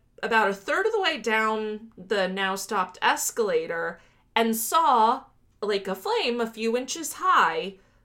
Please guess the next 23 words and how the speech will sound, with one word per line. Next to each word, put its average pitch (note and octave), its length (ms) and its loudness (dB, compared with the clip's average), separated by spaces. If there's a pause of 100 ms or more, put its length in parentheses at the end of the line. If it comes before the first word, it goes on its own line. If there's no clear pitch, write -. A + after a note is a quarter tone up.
(120)
coming A#3 480 -2
from G3 340 -2
under F3 360 -4
the G3 100 -2
stairs B3 720 -6 (140)
of F3+ 160 -8
the F#3+ 100 -4
escalator. - 840 -8 (1500)
So C4+ 240 -2
it's C4+ 120 -4
important F#4+ 500 -2
to F#4+ 200 -4
note, E3 540 -6 (100)
at F#3+ 140 -4
this C4 200 0
point, E4 380 -8 (520)
fires E4+ 960 -4 (120)
were A3+ 240 6
not A3 280 -2
uncommon F#3 640 -8
in - 140 -14
the - 80 -18
tube. - 420 -16